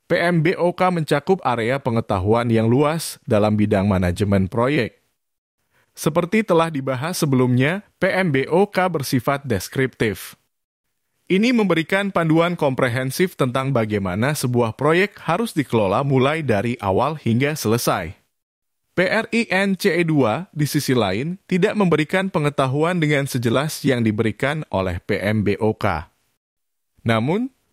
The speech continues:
P R I N C E dua menekankan perlunya adanya dasar bisnis yang kuat sebelum memulai diskusi penting terkait proyek.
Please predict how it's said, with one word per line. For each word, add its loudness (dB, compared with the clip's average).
P 0
R -2
I 0
N 0
C 0
E 0
dua 2
menekankan -2
perlunya 0
adanya 0
dasar -2
bisnis 0
yang 2
kuat 0
sebelum 2
memulai 0
diskusi 0
penting 0
terkait -2
proyek. -2